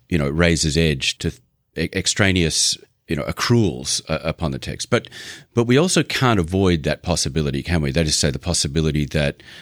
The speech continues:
that meaning gets constructed not only by our encounter in the twenty-first century with this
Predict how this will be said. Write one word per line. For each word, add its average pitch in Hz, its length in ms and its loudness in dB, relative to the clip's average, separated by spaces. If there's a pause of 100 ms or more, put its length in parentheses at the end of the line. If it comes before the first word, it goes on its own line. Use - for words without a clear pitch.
(140)
that 85 160 0
meaning 90 300 4
gets 78 180 2
constructed 78 720 -4
not 85 200 2
only 98 280 4 (300)
by 76 320 0
our 90 280 4
encounter 78 420 -2
in 73 80 -2
the 71 60 -2
twenty-first 78 420 -2
century 69 380 -2
with 69 240 -6
this 71 320 -2